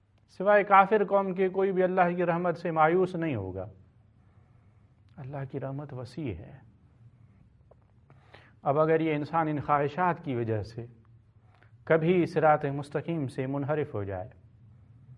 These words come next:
کبھی ان خواہشات کے اثر میں کسی گناہ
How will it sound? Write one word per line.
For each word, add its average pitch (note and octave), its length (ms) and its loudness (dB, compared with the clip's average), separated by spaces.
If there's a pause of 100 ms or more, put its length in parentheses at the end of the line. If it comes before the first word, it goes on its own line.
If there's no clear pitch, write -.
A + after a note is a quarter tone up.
(420)
کبھی F#3+ 240 4
ان G3 100 2
خواہشات F#3+ 800 8
کے F#3+ 160 4
اثر F3+ 320 4
میں D3+ 260 -2 (1300)
کسی E3 300 -4
گناہ F3+ 440 4